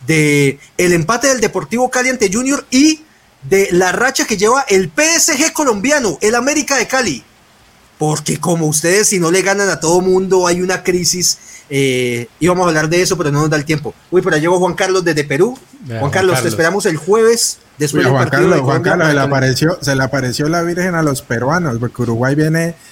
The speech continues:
Speaker 3: este, débil, sin Cavani, sin Suárez. Este, tienen que aprovechar en Lima, les tienen que ganar, ¿eh?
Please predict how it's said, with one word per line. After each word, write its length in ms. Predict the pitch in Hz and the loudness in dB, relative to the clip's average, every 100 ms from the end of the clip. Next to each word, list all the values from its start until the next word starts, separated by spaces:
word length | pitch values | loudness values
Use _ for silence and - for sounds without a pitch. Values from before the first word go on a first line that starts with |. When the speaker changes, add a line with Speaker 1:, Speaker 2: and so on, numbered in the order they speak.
| - - _ _ - | -20 -20 _ _ -4
Speaker 3:
este, 800 | 131 120 - - 127 120 120 107 | 0 0 -2 0 2 2 2 0
débil, 600 | 107 139 170 156 98 98 | -2 0 2 2 2 -4
sin 260 | - 123 113 | -2 -2 -2
Cavani, 640 | - 120 120 147 156 160 | -2 0 0 2 2 2
sin 300 | 160 131 117 | 0 0 0
Suárez. 720 | - 147 147 151 160 156 - - _ _ - | 0 0 2 2 2 0 -4 -8 _ _ -4
Este, 680 | 120 113 - 120 117 113 107 | -2 -2 -2 0 0 0 0
tienen 180 | 123 | 0
que 60 | 131 | 0
aprovechar 440 | 160 151 123 127 117 | -2 0 0 0 0
en 100 | 110 | 2
Lima, 240 | 151 175 | 2 2
les 120 | 110 | 0
tienen 140 | 120 143 | 0 -2
que 100 | 147 | 0
ganar, 360 | 113 110 139 | 0 0 0
¿eh? 180 | 127 180 | 0 -2